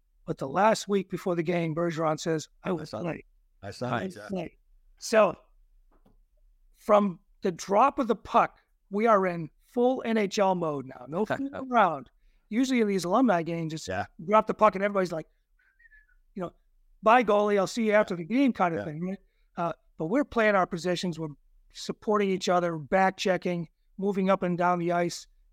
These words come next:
Speaker 1: closing gaps. This game was two to one.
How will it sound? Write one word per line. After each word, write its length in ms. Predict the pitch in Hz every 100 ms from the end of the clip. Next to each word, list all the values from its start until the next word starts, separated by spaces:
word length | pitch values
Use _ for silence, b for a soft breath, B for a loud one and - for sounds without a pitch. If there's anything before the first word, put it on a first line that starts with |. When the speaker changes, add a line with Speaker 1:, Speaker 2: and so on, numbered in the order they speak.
| _
Speaker 1:
closing 400 | - 214 214 202
gaps. 440 | 180 180 175 - - _ _ _ _ _ _ _ _ _ _ _ _
This 160 | 254
game 260 | - 220 208
was 200 | 160 - _
two 300 | - 247 269 262
to 100 | 185
one. 400 | 139 156 190